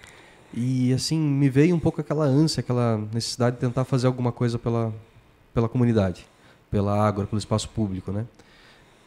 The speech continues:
E daí, em dois mil e oito, meu pai tava sendo candidato a prefeito e ele tava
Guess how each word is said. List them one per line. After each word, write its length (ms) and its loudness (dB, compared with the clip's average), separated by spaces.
E 120 -2
daí, 220 2
em 100 0
dois 200 2
mil 180 2
e 160 2
oito, 420 4
meu 140 -2
pai 240 -2
tava 240 -2
sendo 180 -4
candidato 440 -2
a 20 -4
prefeito 720 -2
e 120 0
ele 140 2
tava 420 2